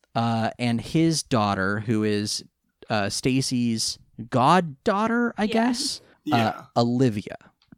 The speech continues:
Speaker 1: And we quickly get the, the picture that Kevin and Stacy are friends, but they're not into each other in that way. But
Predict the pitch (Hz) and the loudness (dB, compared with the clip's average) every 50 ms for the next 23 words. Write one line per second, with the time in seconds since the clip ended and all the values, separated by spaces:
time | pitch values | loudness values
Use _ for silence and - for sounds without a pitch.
0 | _ _ _ _ _ _ _ _ _ - 123 127 135 135 - - - 233 - - | _ _ _ _ _ _ _ _ _ -6 -4 -2 0 -2 0 2 2 0 2 2
1 | 247 226 175 - 127 123 - - 110 117 113 113 85 95 107 98 - 123 - - | 0 0 2 2 2 2 0 0 -2 -2 0 0 -2 -2 -4 -2 -2 -2 0 0
2 | - 110 110 101 107 101 98 98 98 - - _ _ _ - - - 170 170 151 | 0 0 0 0 0 0 2 0 0 -2 -6 _ _ _ -6 0 4 4 4 6
3 | 170 170 160 160 147 - - 120 117 117 113 113 113 - - - 104 98 101 98 | 6 4 2 2 0 -2 -4 -2 -2 0 0 0 -2 -2 -4 -4 -4 -4 -4 -4
4 | - 107 101 95 90 76 - - - - 185 185 180 175 175 175 170 160 - - | -4 -2 -2 -2 -2 -4 -4 -6 -2 2 2 4 4 4 2 2 0 0 -2 -4
5 | - 190 - - - 190 98 92 - - 135 147 135 131 143 139 - 147 135 135 | -6 -4 -4 -4 -6 -4 -6 -8 -6 -4 -4 -4 -2 -2 -2 0 2 2 4 4
6 | 135 127 127 131 123 - 107 117 117 113 113 113 110 110 113 - - - - - | 4 6 4 4 4 4 2 2 4 4 2 2 2 0 -2 -4 -10 -20 -20 -20
7 | - _ _ _ _ _ - 110 110 113 - - | -20 _ _ _ _ _ 0 2 2 2 0 -2